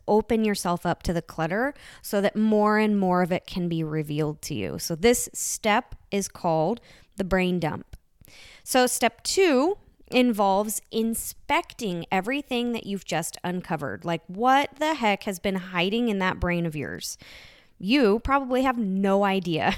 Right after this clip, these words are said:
<laughs> at this point. So, like, what thoughts have you been blindly believing for years? And how have these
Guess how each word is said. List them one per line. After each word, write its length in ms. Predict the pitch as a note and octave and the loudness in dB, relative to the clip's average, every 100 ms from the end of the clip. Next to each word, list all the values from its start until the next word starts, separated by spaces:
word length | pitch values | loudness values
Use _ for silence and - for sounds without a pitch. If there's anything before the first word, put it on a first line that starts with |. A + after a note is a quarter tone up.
| - | 0
<laughs> 140 | A3 | 0
at 200 | - G#3 | 2 2
this 200 | G#3+ G3+ | 0 -2
point. 400 | - A#3 F3 C#3 - - - - | -2 0 2 0 -8 -18 -18 -8
So, 240 | - C4+ | 4 6
like, 240 | C4+ B3+ A3+ | 6 4 2
what 380 | A3+ D4 - | 2 2 2
thoughts 340 | D4+ C4+ C#4 - | 4 4 4 -6
have 380 | - - D4 D#4+ | -2 2 2 4
you 140 | C#4 | 4
been 240 | G#3 G3 | 4 2
blindly 500 | F#3 E3+ F3 E3+ E3+ | 0 0 -2 -2 -4
believing 500 | D#3+ E3 D#3+ D#3+ E3 | -4 -4 -4 -4 -6
for 160 | D#3+ E3+ | -8 -8
years? 440 | D#3 D3+ C3+ D3 | -4 -4 -4 -4
And 200 | - F#3 - - - | -4 -4 -6 -18 -2
how 260 | B3+ B3+ | 2 4
have 220 | D4+ A3+ F#3+ | 4 -2 -2
these 280 | G#3 G3+ | -4 -4